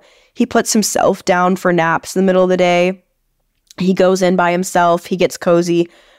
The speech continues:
because it's like his bedroom. It's his safe space. He feels very comfortable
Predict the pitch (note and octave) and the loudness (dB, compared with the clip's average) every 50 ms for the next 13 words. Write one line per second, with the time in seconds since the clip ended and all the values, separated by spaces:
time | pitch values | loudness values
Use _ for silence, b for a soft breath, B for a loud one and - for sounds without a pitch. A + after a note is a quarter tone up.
0 | b b - C4+ C4 D4+ D4 C4 D4 C4+ - D4+ D4 D4 - C4+ A#3 - - F#3+ | b b -2 0 0 2 0 0 -2 0 0 0 0 0 0 -2 -2 0 0 0
1 | G#3+ G#3 A#3 C#3 B2 B2+ A2 F3+ - - A3 G3+ - - - F#3+ F#3+ G3 - - | 0 0 -2 -4 -4 -2 -4 -6 -4 -4 -6 -6 -4 -2 0 0 0 0 -2 -4
2 | - F#3+ F#3 F#3 F#3+ - - - - - G3+ F#3 - F3 F3+ F#3 F3+ F#3 F#3 E3+ | -2 -2 0 0 -2 -4 -8 -12 -10 -8 -8 -4 -2 0 2 2 2 0 0 0
3 | F3 E3+ F3+ F#3 - - F#3 E3 - - F#3 F3+ F3+ E3+ E3+ E3 D#3+ C3 | 0 2 2 0 -2 -2 -4 -4 -4 -4 -4 -2 0 0 2 2 2 0